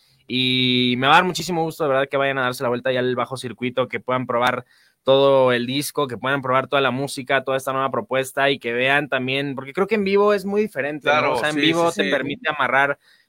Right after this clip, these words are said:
Speaker 1: transmitir absolutamente todo y dar el mensaje completo. Entonces, la verdad es que yo la, la, la paso muy bien en los conciertos y trato de que la gente también la pase bien. Me gusta interactuar con ellos, activarlos, prenderlos, que se conecten. Entonces,
Speaker 2: Y
Speaker 1: está
Speaker 2: decías que
Speaker 1: bueno.
Speaker 2: vas a llevar toda la banda.
Speaker 1: Sí, vamos full band,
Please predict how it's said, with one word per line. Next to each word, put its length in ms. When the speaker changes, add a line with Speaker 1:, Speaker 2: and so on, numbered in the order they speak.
Speaker 1:
transmitir 480
absolutamente 640
todo 240
y 100
dar 140
el 80
mensaje 360
completo. 460
Entonces, 580
la 80
verdad 80
es 80
que 80
yo 80
la, 220
la, 180
la 140
paso 160
muy 100
bien 140
en 80
los 120
conciertos 480
y 40
trato 240
de 80
que 80
la 100
gente 400
también 240
la 80
pase 240
bien. 180
Me 60
gusta 200
interactuar 420
con 160
ellos, 320
activarlos, 540
prenderlos, 520
que 80
se 100
conecten. 480
Entonces, 360
Speaker 2:
Y 60
Speaker 1:
está 100
Speaker 2:
decías 220
que 60
Speaker 1:
bueno. 80
Speaker 2:
vas 80
a 40
llevar 220
toda 160
la 60
banda. 400
Speaker 1:
Sí, 340
vamos 280
full 160
band, 280